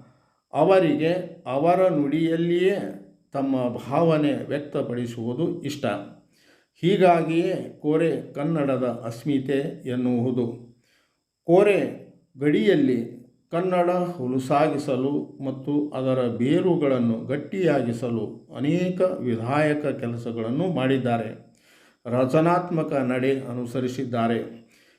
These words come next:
ಹೀಗಾಗಿಯೇ ಸ್ನಾತಕೋತ್ತರ ಕೇಂದ್ರವೊಂದು ರಾಣಿ ಚೆನ್ನಮ್ಮ ವಿಶ್ವವಿದ್ಯಾಲಯವಾಗಿ ಪರಿವರ್ತನೆಗೊಂಡಿತು. ವಿಶ್ವೇಶ್ವರಯ್ಯ ತಾಂತ್ರಿಕ ವಿಶ್ವವಿದ್ಯಾಲಯ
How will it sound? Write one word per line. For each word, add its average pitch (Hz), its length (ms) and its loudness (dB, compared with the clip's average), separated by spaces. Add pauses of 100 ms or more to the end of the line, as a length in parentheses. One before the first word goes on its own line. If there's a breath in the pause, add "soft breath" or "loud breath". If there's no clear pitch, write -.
(120)
ಹೀಗಾಗಿಯೇ 180 720 4 (280)
ಸ್ನಾತಕೋತ್ತರ 151 880 -2
ಕೇಂದ್ರವೊಂದು 143 1160 0 (200)
ರಾಣಿ 131 380 0
ಚೆನ್ನಮ್ಮ 165 480 0
ವಿಶ್ವವಿದ್ಯಾಲಯವಾಗಿ 135 1600 0
ಪರಿವರ್ತನೆಗೊಂಡಿತು. 120 1300 -2 (520 loud breath)
ವಿಶ್ವೇಶ್ವರಯ್ಯ 143 960 2 (320)
ತಾಂತ್ರಿಕ 147 440 -4
ವಿಶ್ವವಿದ್ಯಾಲಯ 123 1120 0